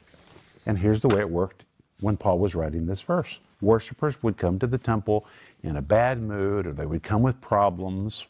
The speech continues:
And the pagan priests and the pagan temples would give them wine to drink that was mixed with drugs. Well, when they would take the drugs,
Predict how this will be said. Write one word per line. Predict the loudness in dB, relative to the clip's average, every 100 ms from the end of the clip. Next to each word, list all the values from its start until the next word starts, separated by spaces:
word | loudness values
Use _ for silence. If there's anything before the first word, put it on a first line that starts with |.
| _ _ _ _ _ -20 -20 -20 _ _ _ -20 _ _ _ _ -2
And | -2
the | 0
pagan | 0 2 2
priests | 0 2 2 2
and | 0
the | -2
pagan | 2 2 2
temples | 0 0 0 0
would | 2 2
give | 2 2
them | 2 2
wine | 2 4 2
to | 2
drink | 2 2 2
that | 2
was | 2 4
mixed | 4 2 -2 -8 -12 -18 _ _ _ _ -6
with | -4
drugs. | 0 0 0 -6 -14 -16 -20 _ _ _ _ _ _ -20 -20 -8
Well, | 0 2
when | 2
they | 4
would | 2 2
take | -4 -2
the | -2
drugs, | 0 0 0 -2 -4 -10